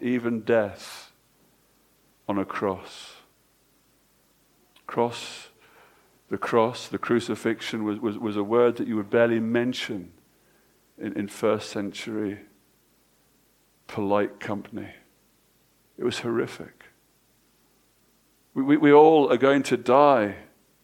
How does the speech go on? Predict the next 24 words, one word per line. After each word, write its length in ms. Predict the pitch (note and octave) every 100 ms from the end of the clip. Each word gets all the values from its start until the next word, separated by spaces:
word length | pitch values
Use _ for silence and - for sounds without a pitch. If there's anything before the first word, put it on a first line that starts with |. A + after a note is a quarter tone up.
| _ _ _ _ _ _ _ _ -
All 340 | D3+ D#3 D3
obedi-, 440 | - C#3 C#3+ D3+
all 200 | C3 C#3
humans 440 | A#2 C#3 D3 B2+ A2+
are 100 | A#2
obedient 500 | A2+ C#3 C3 B2 A2+
to 100 | A2+
death. 300 | C3+ C3+ -
We 100 | A#2
have 180 | B2+ B2+
no 180 | B2+
option. 440 | C3 - - C3+ G#2 - _ _ _ _ _ _ _ _ _ _ _ _ _ _ -
The 80 | A#2+
wages 420 | D3 D#3+ C#3 C3
of 100 | D3
sin 460 | - E3 F3 D3 C3+
is 220 | D3 A#2+
death, 400 | C#3+ D#3+ D3 -
so 100 | C3+
we're 140 | C3+
all 280 | D#3 D#3+ D#3
going 260 | D3+ C#3+ C#3+
to 140 | C3+
die. 460 | C3+ D#3 D#3 C#3